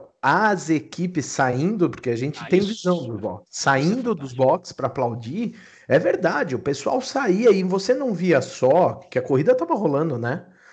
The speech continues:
Speaker 1: Você não via sair do box só os mecânicos que tá, ficam ali preparados pra mexer no carro, e não.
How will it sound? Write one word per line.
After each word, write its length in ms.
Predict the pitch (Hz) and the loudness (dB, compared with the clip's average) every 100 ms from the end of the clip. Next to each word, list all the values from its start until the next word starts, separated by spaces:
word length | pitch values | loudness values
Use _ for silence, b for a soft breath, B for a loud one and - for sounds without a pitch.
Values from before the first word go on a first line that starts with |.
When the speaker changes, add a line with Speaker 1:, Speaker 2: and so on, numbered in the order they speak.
| b b - | b b -4
Speaker 1:
Você 240 | 127 147 | 0 0
não 160 | 180 240 | 0 -2
via 220 | 220 277 | -2 -2
sair 280 | - 220 175 | 0 -2 0
do 100 | 147 | -2
box 420 | 127 120 - - | 2 2 0 -8
só 260 | - 165 | 0 2
os 120 | 254 233 | 2 0
mecânicos 760 | 262 254 180 226 208 - 143 | -6 0 0 2 0 -4 -8
que 100 | - | -4
tá, 200 | 139 127 | 0 0
ficam 280 | - 131 135 | 0 -4 -2
ali 140 | 123 | -2
preparados 720 | 123 127 131 120 117 113 104 | 0 -2 0 0 2 0 -4
pra 160 | - 120 | -6 -4
mexer 260 | 117 - | -4 -6
no 140 | 123 113 | -6 -4
carro, 400 | 117 120 110 107 | -2 -2 -2 -4
e 40 | |
não. 300 | 113 123 110 | -2 -2 -4